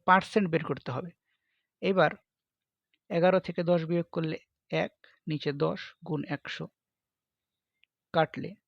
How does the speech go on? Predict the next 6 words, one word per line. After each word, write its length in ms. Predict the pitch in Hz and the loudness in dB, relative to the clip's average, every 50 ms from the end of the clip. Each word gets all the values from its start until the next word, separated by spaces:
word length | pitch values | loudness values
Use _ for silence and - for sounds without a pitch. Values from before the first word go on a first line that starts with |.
| _ _ _ _ _ _ _ _ _ _ - | _ _ _ _ _ _ _ _ _ _ -14
দশ, 240 | - 131 - - - - _ _ _ _ | -12 -12 -12 -14 -16 -20 _ _ _ _
তাহলে 180 | - - 147 151 | -14 -10 -8 -8
উত্তর 340 | 170 165 _ _ - 208 180 | -8 -8 _ _ -2 0 2
হবে 240 | 143 147 139 147 - - _ _ _ _ _ _ _ _ _ | 2 0 0 -2 -6 -10 _ _ _ _ _ _ _ _ _
ডি, 280 | - 147 139 151 175 151 120 151 - _ _ _ _ _ - | -12 -8 -4 -2 -2 -2 -4 -6 -10 _ _ _ _ _ -10
দশ। 300 | 143 135 151 - - | -4 -4 -4 -2 -4